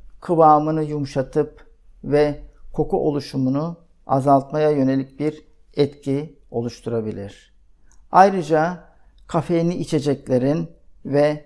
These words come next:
şekerli gıdaların günlük tüketimde azaltılması da salgı bezlerindeki kokunun azalmasına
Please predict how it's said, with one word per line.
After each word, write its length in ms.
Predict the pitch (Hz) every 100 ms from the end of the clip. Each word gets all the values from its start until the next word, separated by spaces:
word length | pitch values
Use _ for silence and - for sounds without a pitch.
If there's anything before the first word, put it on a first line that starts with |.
| _ -
şekerli 540 | - 156 147 143 170
gıdaların 800 | 160 139 131 123 123 139 160 151 -
günlük 400 | 143 143 160 156
tüketimde 480 | - 147 139 131 127
azaltılması 880 | - 127 135 127 - 135 135 160 160
da 300 | 151 156 165 _ _ _
salgı 440 | - 147 147 160
bezlerindeki 600 | 151 139 135 127 123 120
kokunun 500 | - 127 143 156 170 - -
azalmasına 840 | 139 131 127 120 120 147 151 170